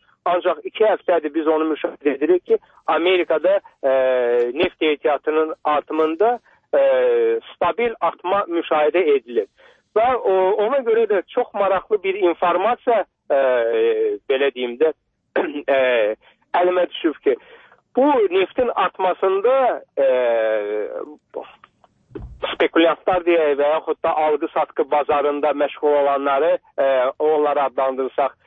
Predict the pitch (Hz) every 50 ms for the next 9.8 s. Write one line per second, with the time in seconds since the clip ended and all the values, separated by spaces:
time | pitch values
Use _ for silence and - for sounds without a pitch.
0 | _ - 143 131 127 127 123 120 120 123 151 151 123 127 151 143 139 131 117 117
1 | 113 113 - _ - - - - - - - _ _ _ _ - 185 208 202 -
2 | 285 311 285 - 392 392 403 - - - - - 277 277 247 - - 175 190 196
3 | 196 190 175 - 233 220 - _ - - 156 143 143 139 139 147 - - 170 165
4 | 175 180 180 170 160 139 135 165 160 156 143 127 151 - - 127 117 110 113 113
5 | 110 110 107 107 131 156 156 - - - 415 381 - - - - 294 262 240 -
6 | 415 508 285 262 370 - 330 - _ _ _ _ _ _ _ - - 494 480 480
7 | 453 453 440 - 415 381 - 214 208 233 - - - _ _ _ - - - -
8 | 320 285 - - - 214 208 202 196 214 202 - - 285 254 - - 220 202 190
9 | 185 180 180 175 185 180 165 - - 220 - 202 185 190 262